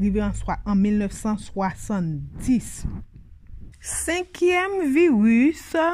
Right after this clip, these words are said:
li rele la grip A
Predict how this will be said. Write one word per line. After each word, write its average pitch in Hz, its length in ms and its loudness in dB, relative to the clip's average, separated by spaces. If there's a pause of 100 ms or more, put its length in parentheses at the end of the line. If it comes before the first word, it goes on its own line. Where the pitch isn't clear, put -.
(300)
li 220 340 6 (180)
rele 208 460 2 (500)
la 220 320 4
grip 185 600 0 (640)
A 180 300 0